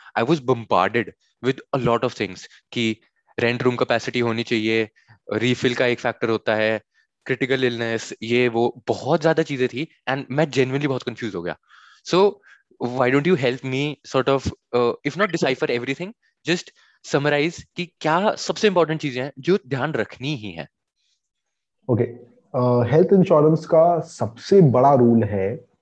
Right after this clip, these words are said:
Speaker 2: आप हेल्थ इंश्योरेंस लेते हैं normally जब आप अच्छे हेल्थ में हो,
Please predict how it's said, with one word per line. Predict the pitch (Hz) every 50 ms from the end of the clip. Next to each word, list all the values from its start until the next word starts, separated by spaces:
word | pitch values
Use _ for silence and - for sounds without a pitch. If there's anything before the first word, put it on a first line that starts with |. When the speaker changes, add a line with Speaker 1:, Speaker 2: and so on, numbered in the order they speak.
| _ _ _ _ _ _ _ _ _ _ _ _ _ _ _ _ -
Speaker 2:
आप | 123 143 165 165 -
हेल्थ | 120 135 147 147 156
इंश्योरेंस | 147 143 123 143 135 139 151 156 -
लेते | 156 127 120 120 120 139
हैं | 120 113 143 135 120
normally | 117 110 113 113 120 131 147 139
जब | 127 120 131
आप | 135 143 - - - -
अच्छे | 110 107 - - - 151 135 113
हेल्थ | 117 107 107 -
में | 107 107 104
हो, | 101 92